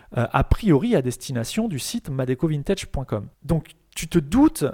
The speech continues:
que un utilisateur qui arrive sur cette fiche ne va pas acheter sur le site Madeco Vintage, ce qui est normal. Mais quand tu regardes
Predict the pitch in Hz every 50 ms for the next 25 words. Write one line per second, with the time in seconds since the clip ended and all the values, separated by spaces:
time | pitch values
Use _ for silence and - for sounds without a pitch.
0 | - _ _ - - 202 208 233 254 262 226 - - - _ _ _ _ _ _
1 | _ _ _ - 143 151 196 202 - - 220 196 196 196 214 190 - - 147 160
2 | 196 - - 151 - - 131 - - 277 254 - - 131 120 120 - - - 220
3 | 247 - - - - 143 147 139 - - - - 208 233 262 254 - _ _ _
4 | - - _ _ _ - - - 226 208 170 160 147 - - 208 - 165 156 147
5 | 151 - 202 175 165 165 156 175 147 120 107 - - - - - - - 135 135
6 | 147 139 127 127 113 107 104 - - 139 135 143 - 269 294 - - - 160 147
7 | 147 185 196 170 139 117 -